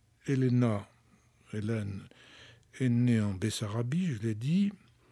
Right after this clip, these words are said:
mais tout enfant, elle a dû émigrer en Roumanie. Elle,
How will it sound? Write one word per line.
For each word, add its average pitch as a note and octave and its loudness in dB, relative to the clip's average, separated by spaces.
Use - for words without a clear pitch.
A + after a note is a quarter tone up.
mais A2+ -2
tout D3+ 0
enfant, E3 2
elle C3 2
a A#2+ 0
dû C3 4
émigrer C#3 4
en A#2+ 0
Roumanie. B2 2
Elle, - -2